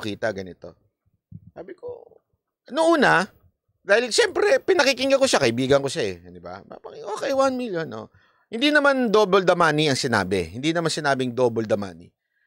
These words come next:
So, certain percentage lang. So, sabi ko, "Mm, medyo okay kung certain percentage." Ang usapan, loan.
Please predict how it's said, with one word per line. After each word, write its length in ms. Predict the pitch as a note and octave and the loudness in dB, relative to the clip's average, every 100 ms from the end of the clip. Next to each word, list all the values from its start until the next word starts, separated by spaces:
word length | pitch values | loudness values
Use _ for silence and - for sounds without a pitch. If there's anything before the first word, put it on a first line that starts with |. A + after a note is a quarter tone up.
| _ | _
So, 720 | _ - E3+ D#3+ D3+ C#3+ C#3 C3+ - | _ 0 2 4 4 4 2 0 -6
certain 400 | - G#3 G#3 F#3+ | -2 0 2 0
percentage 720 | F3+ D#3 D3 B2 A#2+ F2+ - | 2 2 2 0 0 -4 -6
lang. 160 | F2+ E2 D2+ | -8 -10 -12
So, 80 | A2+ | -10
sabi 320 | - A2 A2 | -6 -6 -6
ko, 160 | D3 | -8
"Mm, 640 | A#2 F2+ E2+ E2 F2+ - E2 | -8 -10 -20 -20 -20 -20 -10
medyo 340 | G#2+ A#2 C3+ B2 | -4 -2 2 2
okay 160 | G3 | 2
kung 160 | F#3+ G#2+ | 0 -2
certain 340 | B2+ A#2 A#2 | -2 -2 -6
percentage." 600 | G#2+ G#2+ - G2 E3+ B2 - _ _ _ _ _ _ _ - | -8 -10 -10 -6 -2 -2 -4 _ _ _ _ _ _ _ 0
Ang 240 | B3+ C4+ C#4 | 0 0 0
usapan, 640 | C4 C4 A3 - D3+ D3 - _ | 2 4 2 2 0 0 -8 _
loan. 760 | C#3+ E3 F3 F#3+ G3+ A#2 F#2+ | -2 4 6 6 4 -2 -8